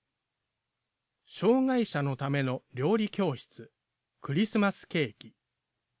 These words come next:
日時、十二月八日日曜、午後一時から三時。場所、杉並障害者福祉会館。講師、パティシエ、的野博子。対象、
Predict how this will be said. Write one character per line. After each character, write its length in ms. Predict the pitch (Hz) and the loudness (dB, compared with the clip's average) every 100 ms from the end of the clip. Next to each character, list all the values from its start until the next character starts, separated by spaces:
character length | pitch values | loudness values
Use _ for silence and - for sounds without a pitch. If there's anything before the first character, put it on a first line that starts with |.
| _ _ - | _ _ -6
日 260 | 180 165 | -4 -4
時、 220 | 131 127 _ _ - | -6 -8 _ _ -12
十 260 | 131 160 226 | -6 0 2
二 140 | 240 | 4
月 240 | 226 214 175 | 2 0 0
八 220 | 170 180 | 0 0
日 140 | 175 | 0
日 380 | 151 131 - 180 | 0 -2 -4 0
曜、 400 | 175 131 104 107 _ - | 2 2 -2 -12 _ 0
午 140 | 208 | 2
後 140 | 220 185 | 4 2
一 220 | 160 202 | 0 -6
時 120 | 175 | -4
か 140 | 151 | -2
ら 100 | 143 | -2
三 320 | 123 139 135 107 | -4 -4 -4 -6
時。 180 | 98 _ _ _ _ _ _ - | -12 _ _ _ _ _ _ -6
場 160 | 135 | -4
所、 260 | 147 160 147 _ _ _ _ | -2 -4 -6 _ _ _ _
杉 320 | - 147 214 | -8 -2 2
並 240 | 240 226 | 2 2
障 260 | 202 175 220 | -2 -2 0
害 160 | 220 185 | 0 -2
者 180 | - 120 | -4 -8
福 180 | - | -4
祉 160 | 202 - | -6 -4
会 220 | 180 151 | -4 -4
館。 240 | - 107 98 _ _ _ _ _ _ - | -6 -16 -18 _ _ _ _ _ _ -4
講 200 | 202 165 | 0 0
師、 300 | - 123 110 _ _ _ - | -4 -14 -18 _ _ _ -10
パ 160 | 127 | -8
テ 120 | 123 | -2
ィ 20 | 190 | -4
シ 260 | - 165 | -2 -4
エ、 180 | 143 143 _ _ _ _ | -4 -6 _ _ _ _
的 280 | 151 208 185 | -2 -2 -2
野 140 | 139 | -4
博 280 | 117 151 123 | -4 -6 -8
子。 220 | - 107 _ _ _ _ _ _ _ _ _ | -10 -20 _ _ _ _ _ _ _ _ _
対 180 | - 156 | -2 0
象、 460 | - 143 127 120 | 0 -4 -4 -4